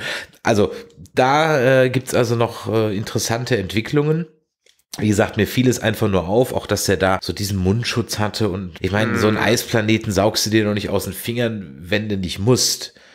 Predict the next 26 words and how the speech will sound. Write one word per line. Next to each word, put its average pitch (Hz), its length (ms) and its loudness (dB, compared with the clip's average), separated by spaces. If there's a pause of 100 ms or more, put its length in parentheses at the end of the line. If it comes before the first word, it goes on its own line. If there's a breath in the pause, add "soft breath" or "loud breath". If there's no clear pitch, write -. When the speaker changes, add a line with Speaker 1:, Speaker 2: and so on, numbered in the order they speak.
(140 loud breath)
Speaker 1:
Also 92 220 2
der 92 100 -2
kann's 107 260 -4
ja - 60 2
auf 117 80 0
Speaker 2:
Ja, 113 120 -2
Speaker 1:
irgendeinem 127 400 4
Speaker 2:
stimmt. 85 120 -2
Speaker 1:
Planeten 85 420 0
stellen, - 460 -4 (100)
ja. 87 280 -6
Speaker 2:
Ja. 113 360 0
Speaker 1:
Deswegen, 101 760 -2
ob's - 240 -10
da 98 220 2
noch 117 160 0
mal 104 260 2
was - 160 -2
kommt, 110 340 -4
ich - 140 -10
bin 101 180 -4
mal 87 320 -4
gespannt. - 600 -10
Ansonsten 156 720 2
eine 135 320 2
Sache, 131 480 2